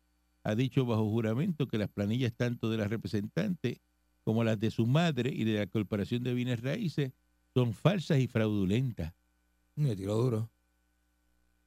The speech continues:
Speaker 1: Que para llegar a esas conclusiones sostuvo el testigo que analizó los documentos en una investigación que ya se había comenzado en Hacienda a petición de la oficina. Pero pues, si él,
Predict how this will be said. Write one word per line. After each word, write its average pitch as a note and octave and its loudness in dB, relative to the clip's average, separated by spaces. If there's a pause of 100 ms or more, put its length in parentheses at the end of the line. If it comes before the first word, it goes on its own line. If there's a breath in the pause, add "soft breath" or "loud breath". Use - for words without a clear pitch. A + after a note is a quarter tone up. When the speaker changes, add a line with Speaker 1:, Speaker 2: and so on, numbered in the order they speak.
(240)
Speaker 1:
Que B2 -2
para B2 2
llegar A#2+ 2
a - 0
esas C3+ 0
conclusiones D3+ -2
sostuvo B2+ -2
el A#2+ -4
testigo D3+ -4 (420)
que C#3 2
analizó C3+ 2
los C3+ 2
documentos C#3+ 0
en C3+ 0
una C3+ 0
investigación C3 -4
que D#3 -4
ya A#2 -2
se C#3+ -8
había B2+ -2
comenzado B2+ -4
en D3+ -4
Hacienda F#3+ -6 (400)
a - -2
petición A#2+ -2
de F#3 -4
la D#3 0
oficina. A#2+ -2
Pero A2 -2
pues, - -8
si A#2+ 2
él, G#2+ -4